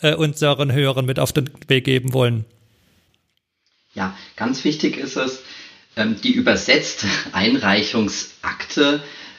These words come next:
Speaker 2: ähm, bestenfalls nochmal rückübersetzen zu lassen. Wieder Beispiel China, dort erstellt ihr lokaler Agent, der Bevollmächtigte,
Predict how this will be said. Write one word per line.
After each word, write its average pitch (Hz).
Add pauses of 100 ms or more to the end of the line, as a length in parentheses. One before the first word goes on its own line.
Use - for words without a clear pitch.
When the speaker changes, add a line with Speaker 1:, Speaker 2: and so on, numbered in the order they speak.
Speaker 2:
ähm, 113 (460)
bestenfalls 123
nochmal 120 (220)
rückübersetzen 98
zu -
lassen. 95 (560)
Wieder 123
Beispiel 107
China, 127
dort 107 (280)
erstellt 110
ihr 101
lokaler 98
Agent, 101
der 95
Bevollmächtigte, 120